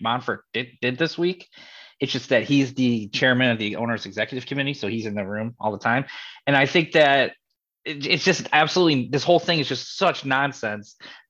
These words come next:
And it's such a dumb fight, in my opinion, that the owners can't seem to accept it. Like, they have to have everything. They can't just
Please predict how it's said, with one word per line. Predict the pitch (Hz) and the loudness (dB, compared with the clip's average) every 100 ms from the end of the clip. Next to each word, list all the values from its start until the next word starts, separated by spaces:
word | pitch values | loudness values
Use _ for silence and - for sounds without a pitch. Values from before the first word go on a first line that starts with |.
| _ - | _ 0
And | 131 123 120 | 4 4 2
it's | 90 92 143 - | -2 -2 -2 -2
such | 170 | -4
a | |
dumb | 139 120 139 131 131 | -4 0 2 2 0
fight, | - 127 117 | 0 0 0
in | 107 | -4
my | 107 101 | -4 -6
opinion, | - 127 110 101 107 - - _ | -6 -6 -4 -6 -10 -16 -20 _
that | 120 | 0
the | - | 2
owners | 127 143 131 | 4 4 0
can't | - 139 131 - | -2 0 0 -4
seem | - 131 123 | -8 -6 -2
to | 117 | -2
accept | - - 135 127 - - _ _ _ _ | -4 -2 0 0 -6 -20 _ _ _ _
it. | 104 104 - - - - - | -4 -4 -6 -16 -20 -6 0
Like, | 139 | 2
they | 160 | 4
have | 156 202 | 4 4
to | 214 | 4
have | 175 160 - - | 2 0 -2 0
everything. | 151 147 147 120 - 110 101 | 0 2 0 -2 -2 -4 -2
They | 131 | -6
can't | - 175 160 | -2 -4 -2
just | 165 147 | -4 -4